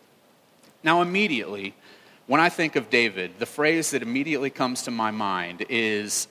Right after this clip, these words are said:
"a man after God's own heart." That's what we've heard about David. That's what's said in the Bible about him. And after that, I think about the David and Goliath story, which is a story that I think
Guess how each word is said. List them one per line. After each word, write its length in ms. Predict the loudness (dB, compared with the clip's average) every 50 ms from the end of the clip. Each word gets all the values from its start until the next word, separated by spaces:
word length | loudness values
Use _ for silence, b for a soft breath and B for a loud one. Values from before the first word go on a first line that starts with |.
| _
"a 80 | -6 -6
man 420 | -4 -2 0 2 2 2 2 2
after 300 | 0 0 0 -2 -4 -8
God's 400 | -2 0 2 4 4 2 0 -2
own 180 | -6 -6 -6 -8
heart." 320 | -6 -6 -6 -6 -6 -10 -14 -20 b b b b b b b b b b
That's 220 | 4 4 4 4
what 140 | 2 2 2
we've 160 | 2 0 0
heard 240 | 2 2 4 4 2
about 320 | 2 2 0 0 0 0
David. 280 | -2 -4 -4 -4 -4 0
That's 220 | 0 0 0 0
what's 160 | -4 -4 -2 -2
said 260 | 0 0 0 0 0
in 120 | -2 -4
the 60 | -2
Bible 440 | 2 4 6 6 6 4 2 0 -2
about 380 | -2 0 4 4 6 6 4 2
him. 320 | -2 -6 -6 -6 -10 -14 -18 -20 _ _ _ _ _ _ _ _ _ _ _ _ -20 -20 -20 _ b b b b b b
And 100 | 2 6
after 320 | 8 8 8 8 4 2 6
that, 340 | 8 8 8 8 8 6
I 60 | 4 0
think 240 | 0 -2 -2 0
about 400 | 0 2 4 6 6 6 6 4
the 60 | 0 -2
David 340 | 2 2 2 4 4 0
and 100 | -2 -2
Goliath 480 | -4 0 4 6 6 6 6 4 2 0
story, 460 | -6 -8 -6 -6 -6 -6 -6 -8 -10 B B B B B B B B B
which 240 | 0 0 0 2 2
is 200 | 0 0 0 0
a 60 | -2
story 380 | -4 -4 -4 -2 2 4 4 4
that 140 | 4 4 2
I 60 | 2
think 360 | 2 0 -2 -4 -4 -6 -12